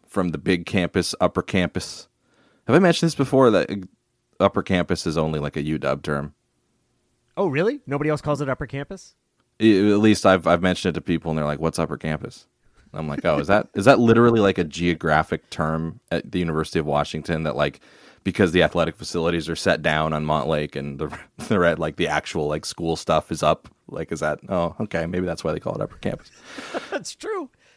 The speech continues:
Speaker 1: The
Speaker 2: That's
Speaker 1: Stanford
Speaker 2: okay.
Speaker 1: equivalent of upper campus cares about, um, cares about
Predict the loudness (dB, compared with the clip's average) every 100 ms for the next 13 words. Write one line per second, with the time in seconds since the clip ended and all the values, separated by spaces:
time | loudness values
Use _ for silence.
0 | -2 -2 4 4 6 4 6 4 4 2
1 | 2 0 0 -2 -2 -2 -8 0 2 2
2 | 2 2 2 -6 _ _ _ -2 0 -2
3 | -4 -10 -18 _ _ _ _ _ _ _
4 | _ _ _ _ _ _ _ _ _ _
5 | _ _ _ 4 6 6 4 6 6 6
6 | 0 -12